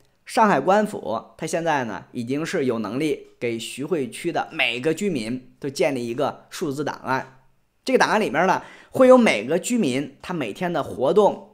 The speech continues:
每天社交关系的所有的信息。然后呢，党国用A I技术呢，去分析这些数据，就可以呢，自动去判断这个居民呢，是不是会对这个所谓的社会稳定啊，甚至说是不是会对党国安危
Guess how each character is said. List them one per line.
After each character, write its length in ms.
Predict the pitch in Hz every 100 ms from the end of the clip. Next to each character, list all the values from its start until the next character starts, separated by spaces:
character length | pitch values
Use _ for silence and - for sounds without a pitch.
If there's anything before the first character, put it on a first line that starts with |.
| _
每 240 | - 143 139
天 260 | 135 214 220
社 300 | - 240 175
交 180 | 190 190
关 200 | 208 214
系 140 | 214
的 120 | 143
所 200 | - 123
有 80 | 196
的 80 | 165
信 220 | 143 135
息。 380 | 117 139 139 - _
然 140 | - 214
后 80 |
呢， 180 | 214 120 - -
党 240 | 143 139
国 320 | 131 160 - 175
用 220 | 170 -
A 100 | 180
I 140 | 190 196
技 160 | 208
术 160 | 147 131
呢， 180 | 117 - -
去 120 | 147
分 240 | 139 196
析 100 | 202
这 80 | 190
些 120 | 190
数 180 | 190 214
据， 480 | 165 214 151 - _ -
就 100 | 202
可 180 | -
以 100 | 196 143
呢， 160 | 120 - _
自 220 | - 262
动 180 | 190 180
去 140 | 175 147
判 260 | - 160
断 240 | 165 175 -
这 100 | 185
个 60 | 143
居 120 | 180
民 200 | 143 127
呢， 180 | 147 - _
是 240 | - 285
不 100 | 180
是 140 | 165 165
会 160 | 196
对 180 | 160 151
这 200 | 143 135
个 100 | 120
所 180 | 117 104
谓 160 | 147 151
的 160 | 127
社 140 | - 175
会 100 | 160
稳 180 | 131
定 180 | 156 208
啊， 380 | 202 - - -
甚 140 | 147 185
至 80 | 151
说 500 | 180 170 - - _
是 280 | - - 156
不 100 | 135
是 80 | 143
会 200 | 139 131
对 320 | 139 123 -
党 280 | - 131 123
国 120 | 127 147
安 280 | 143 180 185
危 480 | 196 190 190 _